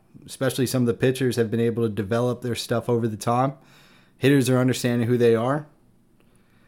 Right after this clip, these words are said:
Um, now it's testament to having a good league. So the Lehigh Valley Baseball League, make sure you're getting yourself a part of it.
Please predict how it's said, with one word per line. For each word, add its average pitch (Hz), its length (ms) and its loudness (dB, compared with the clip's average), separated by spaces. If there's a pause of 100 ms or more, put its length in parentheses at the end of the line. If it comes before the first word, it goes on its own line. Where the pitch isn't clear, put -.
(400)
Um, 113 460 -2 (460)
now 127 240 2
it's 120 140 -2
testament 131 400 0
to 120 60 -4
having 120 200 0
a 120 40 0
good 117 180 2
league. 123 280 0 (280)
So - 120 -10
the 110 60 -6
Lehigh 120 220 0
Valley 120 220 -2
Baseball 120 400 0
League, 113 160 0
make 113 160 0
sure 123 160 -2
you're 113 120 0
getting 113 200 -2
yourself 117 320 -4
a 104 40 -14
part 120 260 0
of 113 80 -2
it. 120 160 -8